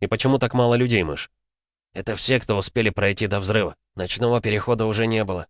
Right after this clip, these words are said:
но мы на всякий случай остались до утра, чтобы убедиться. После обеда свалили, когда нас в новый рейд отправили". "Хорошие вести", сухо кивнул я. "К сожалению, боеприпасы и оружие также не успели пройти портал.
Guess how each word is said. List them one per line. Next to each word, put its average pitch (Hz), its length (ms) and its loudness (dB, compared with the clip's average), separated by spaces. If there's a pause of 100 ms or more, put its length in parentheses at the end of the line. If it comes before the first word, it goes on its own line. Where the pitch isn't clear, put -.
но 92 140 -2
мы 107 100 0
на 98 140 0
всякий 104 300 -2
случай 107 340 -2
остались 98 440 0
до 92 120 -2
утра, 104 280 0
чтобы 95 300 -2
убедиться. 95 560 -4 (400)
После 113 280 2
обеда 123 260 2
свалили, 117 440 2
когда 104 320 0
нас 107 220 2
в 98 100 -2
новый 113 280 0
рейд 113 240 0
отправили". 90 560 -2 (960)
"Хорошие 143 460 4
вести", 101 320 0 (240)
сухо 101 320 -4
кивнул 85 400 0
я. 78 180 0 (720)
"К - 60 -12
сожалению, 110 540 0
боеприпасы 107 680 0
и - 20 4
оружие 104 400 0
также 104 320 -2
не 98 80 -2
успели 104 340 -2
пройти 92 320 -2
портал. 87 480 -4